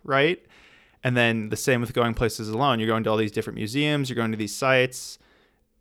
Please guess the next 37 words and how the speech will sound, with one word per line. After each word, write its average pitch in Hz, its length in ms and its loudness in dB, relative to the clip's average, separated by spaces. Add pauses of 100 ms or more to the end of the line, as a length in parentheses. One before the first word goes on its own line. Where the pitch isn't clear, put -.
(180)
You 113 140 -6
have 117 240 4
to 123 80 -6
go 110 120 2
alone 110 280 2
or 110 40 -2
you're 110 80 0
not 107 140 0
gonna 110 140 -10
see - 180 -4
anything. 113 400 -4
And 104 100 -6
so 113 520 2
from 135 240 0
just 131 220 -4 (180)
the 127 100 0
constant 127 480 -2
repetition 123 680 -4
of 110 280 -10
doing 113 340 -2
it, 135 300 -4 (280)
I 120 140 -2
got 117 300 2
a 120 60 0
lot 110 420 2 (360)
more 120 200 0
comfortable 127 640 -2
with 143 220 -2
it. 175 200 0
And 117 200 -4
now 107 320 2
it's 110 120 -4
something 117 380 -6
I 104 140 -4
can 110 220 -10
do 107 360 -2
even 107 460 -6